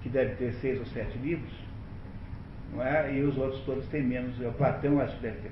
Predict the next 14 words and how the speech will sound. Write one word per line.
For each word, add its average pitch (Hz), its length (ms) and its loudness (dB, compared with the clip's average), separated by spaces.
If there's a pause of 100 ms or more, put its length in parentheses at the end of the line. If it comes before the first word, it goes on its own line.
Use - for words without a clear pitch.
quatro. 117 340 0 (1040)
É, 147 120 -2
todo 240 260 0
mundo 208 240 2
tem 185 160 2
menos 151 260 2
que - 120 -8
três, 123 580 0
a, 120 60 0
a 120 240 0
maioria 131 420 2
tem 139 120 0
apenas 120 340 0
um. 98 200 -6